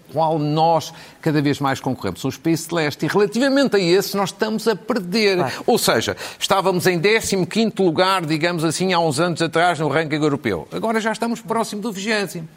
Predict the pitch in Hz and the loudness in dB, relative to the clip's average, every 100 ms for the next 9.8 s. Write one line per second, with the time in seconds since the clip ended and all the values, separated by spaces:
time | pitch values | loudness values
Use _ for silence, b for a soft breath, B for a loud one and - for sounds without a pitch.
0 | - _ - 160 240 170 - - B B | -20 _ -8 -2 -2 -2 -6 -14 B B
1 | _ _ _ _ _ _ _ _ _ - | _ _ _ _ _ _ _ _ _ -8
2 | 165 - 151 107 - - 120 123 131 185 | -4 -4 -4 -6 -8 -8 -8 -4 0 0
3 | 185 - 123 - 180 156 160 151 127 104 | -2 -6 -6 -2 -2 0 -2 -2 -2 -4
4 | 95 85 71 - 196 - 190 175 190 - | -4 -8 -6 -2 -2 0 -4 -2 -2 0
5 | 98 120 123 120 107 113 139 175 - - | 0 0 0 0 2 2 2 0 -2 -6
6 | - - 92 78 - - _ _ _ B | -6 -4 -6 -6 -12 -20 _ _ _ B
7 | B B - 147 214 185 214 - 196 165 | B B -4 -2 2 2 2 0 0 2
8 | 170 156 - 107 117 170 127 117 - 127 | 0 -2 -2 -2 0 0 0 -2 -2 0
9 | - 165 - 240 - 95 - | 0 -2 -2 -2 0 -2 -4